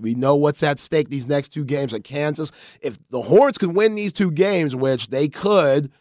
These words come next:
they could easily lose them, but they could definitely win them. If they win those two games, you're looking at a team that could maybe finesse their way to a number one seed, depending on how these other teams do, Houston, Tennessee,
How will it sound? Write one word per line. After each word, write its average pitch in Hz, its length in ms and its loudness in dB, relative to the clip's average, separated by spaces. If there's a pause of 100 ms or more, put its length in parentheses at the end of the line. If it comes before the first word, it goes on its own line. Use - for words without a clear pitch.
they 123 100 -8
could 135 120 -8
easily 160 280 0
lose 160 380 2
them, 135 180 -2
but - 120 -12
they 143 100 -4
could 143 160 -4
definitely 170 480 -2
win 160 260 -4
them. 113 200 -8
If 117 140 -16
they 180 160 -2
win 190 260 -2
those 190 240 0
two 185 180 -4
games, 170 400 -2 (240)
you're 135 140 -4
looking 220 220 2
at 202 140 0
a 185 60 -2
team 196 320 -4
that 180 140 0
could 160 120 -6
maybe 175 600 -4
finesse 165 420 -4
their 185 140 -2
way 175 260 0
to 165 180 -4
a 156 40 -2
number 165 260 -2
one 165 260 -2
seed, 185 360 -6
depending 156 420 -4
on 151 260 0 (220)
how 143 180 -2
these 151 260 -2
other 160 240 -2
teams 156 360 -4
do, 156 320 0
Houston, 151 680 -4
Tennessee, 151 680 -6